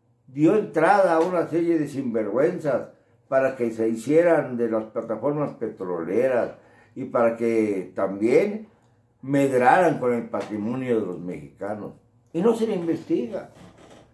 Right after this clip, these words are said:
No se investiga ninguna de las grandes traiciones del pasado.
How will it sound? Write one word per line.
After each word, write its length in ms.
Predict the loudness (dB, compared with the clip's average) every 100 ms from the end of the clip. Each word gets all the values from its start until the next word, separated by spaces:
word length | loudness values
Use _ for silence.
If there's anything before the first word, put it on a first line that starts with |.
| _ _ -4
No 120 | -2
se 140 | 2
investiga 920 | 2 0 -2 -4 0 2 2 2 -4 -16 _ _
ninguna 600 | 0 2 4 4 4 6
de 80 | 4
las 180 | 2 0
grandes 420 | 0 0 -2 -2
traiciones 680 | -4 -4 -4 -4 -2 -4
del 160 | -4 -8
pasado. 540 | -10 -12 -10 -10 -10